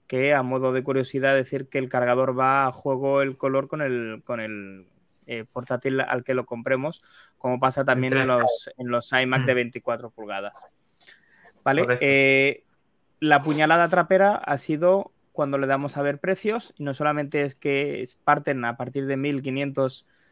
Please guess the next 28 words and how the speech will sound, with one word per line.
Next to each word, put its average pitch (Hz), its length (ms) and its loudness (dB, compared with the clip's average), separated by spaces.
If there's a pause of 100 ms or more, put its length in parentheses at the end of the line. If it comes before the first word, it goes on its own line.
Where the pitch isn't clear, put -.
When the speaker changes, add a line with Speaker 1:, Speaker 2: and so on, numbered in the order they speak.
(300)
Speaker 1:
diecinueve 147 640 0
euros, 185 320 0
sino 143 300 -4
que 147 100 -2
cuando 131 240 0
te 131 120 0
vas 143 380 2
a 135 120 2
la 131 100 4
opción 156 320 0
M 147 180 2
uno, 185 320 0
que 151 80 -2
es 131 80 -2
la 135 120 2
que 131 80 2
teníamos 135 420 -2
hasta 135 240 0
ahora, 160 280 2 (440)
no 170 220 2
solamente 160 580 0
no 135 240 -2
han 143 100 -2
bajado 139 400 0
precios, 196 560 0 (120)
sino 139 360 -4
que 135 80 0
además 135 300 2